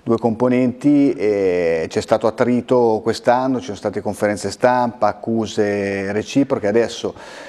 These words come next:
il, al timone ci sono il vicepresidente Taddeo e il direttore generale Basile, però all'interno della società permangono l'ex presidente Ciavarrella e l'altro ex, eh,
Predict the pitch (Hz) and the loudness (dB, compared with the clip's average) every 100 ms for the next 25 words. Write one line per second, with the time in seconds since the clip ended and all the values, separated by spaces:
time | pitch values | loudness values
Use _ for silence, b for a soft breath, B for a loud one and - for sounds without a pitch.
0 | B B _ - 107 104 95 90 76 69 | B B _ -2 0 4 4 2 2 0
1 | 110 123 120 127 113 - 98 117 113 113 | 0 2 2 2 0 -4 -6 -2 0 0
2 | 107 107 104 110 104 113 120 117 107 104 | -2 -2 -2 -2 -4 -2 0 0 0 0
3 | 110 120 113 101 - 113 110 101 104 107 | 2 2 2 0 -2 -2 0 -2 0 0
4 | 104 113 104 107 113 113 104 113 110 151 | 2 -2 -2 0 2 2 0 -2 2 2
5 | 165 - 110 - 104 104 101 98 123 107 | 2 0 0 0 0 0 -4 2 2 2
6 | 101 98 98 95 85 107 - 98 104 107 | -4 -10 -10 -16 -2 -2 0 -2 -2 -2
7 | 104 101 110 - - 98 101 110 107 98 | -2 0 0 0 -8 -6 -2 -2 -2 -2
8 | 101 104 117 120 107 104 101 107 107 107 | 0 2 2 2 0 -2 -2 -2 -2 -2
9 | - 110 - 50 - | -4 -6 -4 -6 -8